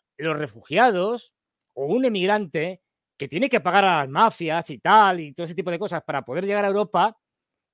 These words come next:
es, o suele ser, dentro de lo que es su país, alguien que tiene unos ciertos recursos, porque si no, no puede pagarlos, aunque sea pidiendo a la familia, amigos y tal, no puede pagarse el viaje a Europa, eh,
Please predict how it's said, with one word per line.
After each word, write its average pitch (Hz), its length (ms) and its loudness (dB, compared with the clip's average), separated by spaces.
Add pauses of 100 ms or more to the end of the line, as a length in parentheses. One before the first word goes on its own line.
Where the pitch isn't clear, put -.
(120)
es, 214 500 -2 (340)
o - 80 -20
suele 208 220 -6
ser, 254 400 4 (160)
dentro 185 420 -4
de 156 60 -2
lo 131 140 -6
que 151 160 -4
es 175 80 -6
su 202 120 -8
país, 214 460 -2 (380)
alguien 208 300 -2
que 220 100 -2
tiene 226 240 -6
unos 214 240 -6
ciertos 233 380 -2
recursos, 214 920 -4
porque 123 180 -12
si 127 60 -14
no, 151 80 -8
no 156 100 -4
puede 160 120 -4
pagarlos, 208 580 -2 (140)
aunque 123 240 -12
sea 170 140 -2
pidiendo 180 360 -4
a - 20 -4
la 143 100 -2
familia, 185 520 -4
amigos 165 400 -6
y 180 60 -16
tal, 262 320 2 (340)
no 135 120 -8
puede 170 140 -4
pagarse 160 680 0
el 127 120 -8
viaje 165 340 0
a 123 60 -2
Europa, 240 520 2 (380)
eh, 135 520 -2